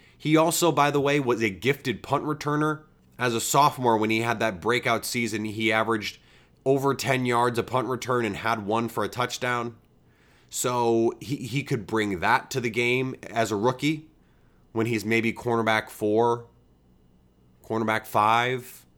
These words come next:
I don't think it's a lock for Devon House to make this roster. That's one thing I'll say after this pick.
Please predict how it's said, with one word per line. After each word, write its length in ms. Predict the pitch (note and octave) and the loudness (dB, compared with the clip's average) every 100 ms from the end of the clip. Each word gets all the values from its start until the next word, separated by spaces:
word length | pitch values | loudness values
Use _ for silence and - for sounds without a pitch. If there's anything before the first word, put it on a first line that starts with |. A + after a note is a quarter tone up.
| _ _ - | _ _ 0
I 120 | D3 | 4
don't 120 | F#3 | 4
think 140 | F#3 | 2
it's 100 | D3+ | 2
a 60 | C3+ | 2
lock 320 | A#2 B2 B2 | 6 6 6
for 100 | - | 0
Devon 340 | A2 G#2 G#2 F#2+ | 0 2 2 2
House 260 | G#2 F#2+ | 0 0
to 80 | G2+ | -4
make 180 | F#2+ E2+ | -4 -4
this 160 | F2 | -8
roster. 480 | E2 D#2+ - - A1+ - - | -2 -2 -2 -10 -14 -16 0
That's 240 | A#2+ A#2 | 0 2
one 180 | A#2 A2+ | 2 2
thing 200 | A#2 G#2 | 0 0
I'll 100 | G2 | -2
say 260 | - G2+ F#2 | -2 0 2
after 240 | F#2 - | 0 -2
this 180 | F2 - | -8 -6
pick. 300 | G2 D#2 | -6 -8